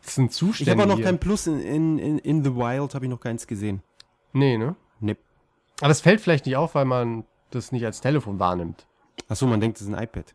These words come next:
Speaker 1: Ja, oder
Speaker 2: So viele iPads Mini in letzter Zeit.
Speaker 1: Ja, genau.
Speaker 2: Nee.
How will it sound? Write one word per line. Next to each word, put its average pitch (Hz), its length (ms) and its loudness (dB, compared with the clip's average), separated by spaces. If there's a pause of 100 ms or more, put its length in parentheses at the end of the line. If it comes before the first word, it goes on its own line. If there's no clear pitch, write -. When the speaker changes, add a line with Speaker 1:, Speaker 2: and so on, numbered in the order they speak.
(400)
Speaker 1:
Ja, 107 380 -2
oder 95 220 -8
Speaker 2:
So 95 80 -8
viele 98 200 -4
iPads - 320 -6
Mini 147 200 0
in 110 60 0
letzter 101 300 -8
Zeit. - 300 -16 (400)
Speaker 1:
Ja, 101 100 -8
genau. 101 340 -6 (1400)
Speaker 2:
Nee. 87 160 -16